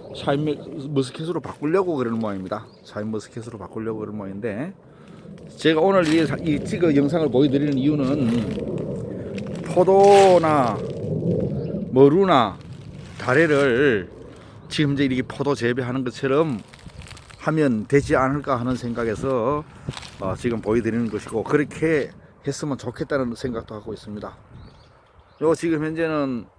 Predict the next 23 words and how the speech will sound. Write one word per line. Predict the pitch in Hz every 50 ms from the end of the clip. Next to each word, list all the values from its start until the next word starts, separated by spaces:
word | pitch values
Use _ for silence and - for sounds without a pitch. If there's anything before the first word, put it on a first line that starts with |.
| - 127
요 | 143 143
보여드리는 | 117 120 127 139 143 143 143 123 127 135 139 143 139 135
나무들은, | 123 117 107 110 120 110 120 120 127 151 180 180 - - _ _ _ _ _ _ _ _ _ _ _ _ _
예, | 101 98 95 - _
포도입니다. | - - 147 131 135 131 143 135 113 -
포도. | - - - 113 127 127 113 117 139 143 131 - _
아마 | 117 113 123 123
캠벨입니다. | - - - - 175 175 180 180 170 147 117 104 - -
캠벨 | - - 120 113 120 117 110
포도. | - - - - 107 98 90 120 170 202 196 _ _ _ _ _ _ _ _ _ _ _ _ _ _ _
캠벨 | - - 156 147 160 156
포도인데, | 131 139 135 123 123 127 151 165 143 123 107 98 - - _ _ _ _ _ _ _ _ _ _ _ - - - - _ _ _ _
옆에 | 156 151 147 - - 151
보이는 | 127 113 - 143 139 139 139 151 143 143 143 139
대로 | 135 131 127
요 | 127
한 | 127 127 131
가지를 | 123 135 143 143 156 143
새로 | 131 - 156 147 151
받아가지고 | 135 147 143 139 127 131 127 123 123
새로 | 113 - 139 135 131
접을 | - 160 165 151 135
붙여가지고, | 135 139 - - 127 139 139 127 135 156 185 208 233